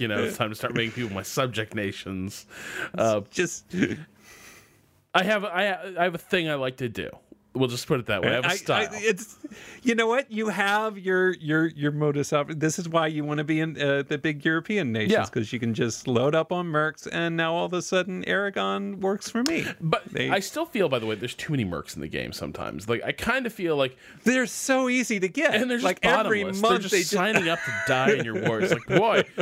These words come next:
Speaker 1: you're really getting your ass kicked by, like, Russia and, like, Austria and Denmark. You need a hand with that?" It's like,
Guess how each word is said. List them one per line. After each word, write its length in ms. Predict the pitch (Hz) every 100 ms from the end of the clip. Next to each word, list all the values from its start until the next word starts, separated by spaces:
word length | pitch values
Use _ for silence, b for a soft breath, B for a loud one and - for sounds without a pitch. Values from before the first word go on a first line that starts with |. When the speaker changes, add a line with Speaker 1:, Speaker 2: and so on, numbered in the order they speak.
| 156
Speaker 1:
you're 160 | 135 123
really 240 | 190 180
getting 220 | 160 151
your 100 | 120
ass 240 | 120 107 -
kicked 400 | - 127 110 -
by, 160 | 135 127
like, 260 | 120 120
Russia 800 | 101 110 139 - 175 147 143 139
and, 180 | 127 131
like, 160 | 135 127
Austria 540 | 123 147 - 160 143
and 100 | 123
Denmark. 520 | 123 170 208 107 104
You 100 | 110
need 220 | 117 123 123
a 80 |
hand 260 | 120 123 143
with 140 | 170
that?" 240 | 208 220 185
It's 120 | 151
like, 120 | 170